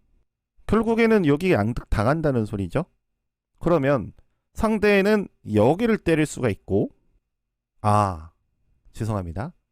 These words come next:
붙었을 때 그때 올릴 수도 있겠네.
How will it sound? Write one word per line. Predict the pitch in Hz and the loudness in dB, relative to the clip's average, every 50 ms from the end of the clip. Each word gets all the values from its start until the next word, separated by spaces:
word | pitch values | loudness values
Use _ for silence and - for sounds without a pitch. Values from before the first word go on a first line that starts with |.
| _ _ _ _ _ _ _ _ _ _ _ _ _ _ _ _ - - | _ _ _ _ _ _ _ _ _ _ _ _ _ _ _ _ -10 -6
붙었을 | - - 123 - 175 165 - 170 135 | -6 -4 0 0 -2 0 0 -2 -4
때 | - - 180 180 151 104 82 80 - _ _ _ _ _ _ _ _ _ | -2 0 0 0 0 0 -2 -6 -14 _ _ _ _ _ _ _ _ _
그때 | - - 160 - _ - 254 | -6 -6 -6 -4 _ 0 2
올릴 | 160 113 110 113 117 120 | 4 4 4 2 0 -2
수도 | - - - 120 | -4 -8 -10 -12
있겠네. | 104 - - 101 92 85 87 87 87 90 98 | -12 -10 -10 -10 -10 -10 -10 -12 -12 -14 -14